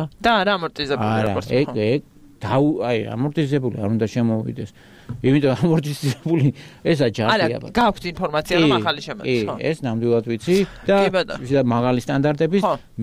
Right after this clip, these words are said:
Speaker 2: მესამე საკითხი იყო გარეცხოსთან დაკავშირებით,
Speaker 1: კი.
Speaker 2: ვეთანხმები ამაშიც. მოკლედ, მშენებლობების
Speaker 1: ხო.
Speaker 2: პრობლემებია, თვითონ ქუჩებიც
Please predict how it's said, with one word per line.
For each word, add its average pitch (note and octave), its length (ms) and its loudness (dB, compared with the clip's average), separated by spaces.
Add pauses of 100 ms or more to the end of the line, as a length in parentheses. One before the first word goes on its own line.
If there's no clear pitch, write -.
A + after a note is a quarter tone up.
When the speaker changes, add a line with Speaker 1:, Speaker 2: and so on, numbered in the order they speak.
Speaker 2:
მესამე D#3+ 400 2
საკითხი D#3 580 -2
იყო C#3+ 240 0
გარეცხოსთან C#3+ 640 2
დაკავშირებით, C#3+ 540 4
Speaker 1:
კი. G3 140 2
Speaker 2:
ვეთანხმები C#3 560 2
ამაშიც. C3 440 2 (320)
მოკლედ, D3 340 2
მშენებლობების D#3+ 800 4
Speaker 1:
ხო. - 60 -6
Speaker 2:
პრობლემებია, D#3 580 4
თვითონ C#3 300 0
ქუჩებიც D3 440 0